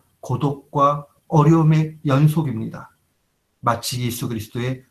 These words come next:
죽음과 같이 그렇게 죽음의 나날일 수 있지만은 결국 이 땅 가운데서 우리가 부활의 소망을 바라보면서 또 힘을 얻고 살아갈 수 있는 것입니다. 우리가 그 사실을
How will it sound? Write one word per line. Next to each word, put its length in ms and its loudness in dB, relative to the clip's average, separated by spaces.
죽음과 460 2
같이 500 -6
그렇게 320 -2
죽음의 540 -2
나날일 460 -2
수 160 -6
있지만은 520 -4
결국 400 0
이 100 -2
땅 160 0
가운데서 720 -2
우리가 300 2
부활의 360 4
소망을 600 0
바라보면서 960 2
또 200 2
힘을 400 -2
얻고 580 -4
살아갈 580 -4
수 500 -6
있는 360 -2
것입니다. 680 -10
우리가 320 0
그 220 -2
사실을 640 -2